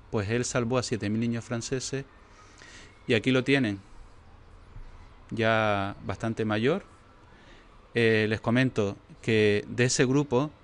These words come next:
el único que se salvó fue él, porque los demás miembros, los otros cinco miembros, debido a la presión que soportaban, se fueron suicidando. Tremendo. Y que después de,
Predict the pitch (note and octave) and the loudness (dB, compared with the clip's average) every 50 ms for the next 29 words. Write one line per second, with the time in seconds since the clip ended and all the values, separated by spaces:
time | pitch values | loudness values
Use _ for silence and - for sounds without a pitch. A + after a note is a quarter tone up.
0 | - - - A#2+ A2+ A2+ B2 C3+ C3 B2 - B2 A#2+ - A2+ - - A2 - A#2+ | -20 -6 -2 0 2 4 4 4 4 4 2 0 0 0 -2 -2 -4 -4 -2 -2
1 | G#2+ G#2 A#2 B2 A#2+ - - B2 A#2+ B2 C#3+ C#3 - - C#3 C#3 C#3 - - A2+ | -2 0 0 -2 -2 -2 0 0 0 0 0 -4 -2 0 2 2 2 0 -2 -2
2 | G#2+ - - G#2+ A2+ A2 G#2 A2+ G#2 A2+ B2 A#2 A#2+ C3 B2+ C3+ D#3+ E3+ C#3+ A#2+ | -2 -2 -2 -2 -2 -2 0 0 0 0 -2 0 0 -2 -2 -2 -2 -2 -2 -2
3 | A#2+ B2+ - B2+ A#2 - C3 A#2+ - A#2+ A2 A2+ A#2+ B2 C3+ D3+ D#3+ C#3+ B2 A#2 | -2 -2 -4 -6 -6 -4 -4 -2 -2 0 0 0 0 -2 -2 -4 -4 -2 -2 -2
4 | G#2+ A2 A#2+ A#2+ A#2 A2 G#2+ G2+ A2 G2 - - A#2+ A2 - A2 G2+ - A2+ G2 | 0 0 0 2 2 0 0 -2 -4 -4 -4 -4 -4 -4 -4 -4 -4 -4 -4 -4
5 | A2 G#2+ G2+ - C3 B2+ C#3 D3+ F3 F#3+ - - - - - - - - - - | -6 -6 -2 0 0 2 2 0 -2 -6 -10 -16 -20 -20 -20 -20 -20 -20 -20 -20
6 | - - - - - - C3 B2 B2 - - B2+ - - B2+ A2 G2+ F#2 G2+ G#2 | -18 -10 -8 -6 -4 -2 -2 -2 -2 -2 -4 -4 -4 -2 -2 -2 -2 -2 -4 -6
7 | G#2 G#2 - - - - - - - - - - - - - - - - - - | -10 -12 -14 -18 -20 -20 -20 -20 -20 -20 -20 -20 -20 -20 -20 -20 -20 -20 -20 -20
8 | - - - - A2+ G2+ G#2+ A2 G#2 G2 G2 G2 - - - - - - - - | -20 -20 -12 -6 -4 -2 -2 -2 -2 -4 -6 -10 -12 -14 -18 -18 -18 -6 -2 -2
9 | A#2 - B2+ A2+ A2 G2+ - - C3 C3+ C3 A#2+ A#2+ A#2+ A#2 A2+ A2+ G#2+ G#2+ G#2+ | 2 4 4 4 4 2 2 2 2 2 2 2 2 2 4 4 4 4 4 2
10 | G#2+ G#2 G#2 G2+ G2+ | 2 0 0 -2 -4